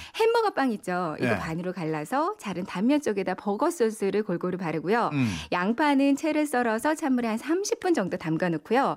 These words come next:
Speaker 2: 네.
Speaker 1: 토마토를 슬라이스해 놓고 이제 버거 안쪽에다가 상추랑 양상추 같은 걸 깔아요.
Speaker 2: 음.
Speaker 1: 그리고 여기에 슬라이스 치즈,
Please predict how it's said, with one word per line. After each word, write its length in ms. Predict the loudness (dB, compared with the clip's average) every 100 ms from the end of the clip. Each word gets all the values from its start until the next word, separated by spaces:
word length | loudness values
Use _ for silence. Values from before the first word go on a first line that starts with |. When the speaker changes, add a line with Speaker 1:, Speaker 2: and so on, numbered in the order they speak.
| 0
Speaker 2:
네. 220 | 0 0 0
Speaker 1:
토마토를 680 | 2 2 0 -2 0 0
슬라이스해 520 | 0 0 2 2 0
놓고 480 | 0 -2 -2 0 0 -4 -6
이제 180 | 0 2
버거 260 | 2 0
안쪽에다가 720 | 0 -2 -2 -2 -2 0 0 -2 _ _
상추랑 640 | -6 -2 -2 -2 0 0
양상추 600 | 0 -2 2 2 2 -4
같은 220 | -6 -4 -6
걸 100 | -2
깔아요. 540 | 0 0 0 -2 -2 0
Speaker 2:
음. 320 | 0 0 -2
Speaker 1:
그리고 220 | 0 4
여기에 280 | 2 2 0
슬라이스 560 | 0 0 0 0 -6 -6
치즈, 520 | -2 0 2 2